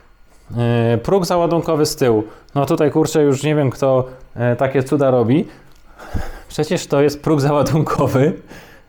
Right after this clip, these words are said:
do auta dostawczego, tak? Tutaj na pewno ktoś, po pierwsze, stanie, a po drugie, sobie za czymś oprze. No i to będzie zryte w trimmingach. Tak więc taki element,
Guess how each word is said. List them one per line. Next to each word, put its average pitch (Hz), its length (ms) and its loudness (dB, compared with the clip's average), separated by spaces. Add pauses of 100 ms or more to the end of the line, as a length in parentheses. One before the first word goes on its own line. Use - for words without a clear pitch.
(160)
do 135 220 0
auta 139 300 2
dostawczego, 127 680 -2
tak? 147 300 0 (480)
Tutaj 151 260 0
na 151 100 0
pewno 135 440 0
ktoś, 120 380 -2
po 135 140 -2
pierwsze, 123 380 0 (240)
stanie, 123 520 0
a 139 40 0
po 147 140 0
drugie, 147 240 0
sobie 151 180 -2
za 151 160 -4
czymś 165 300 -4 (100)
oprze. - 420 -4 (500)
No 151 140 -2
i 165 200 -2
to 156 420 0
będzie 151 400 0
zryte 147 600 2 (280)
w - 80 -20
trimmingach. 123 520 0
Tak 139 160 -2
więc 156 320 -4 (480)
taki 170 240 -2
element, 143 600 2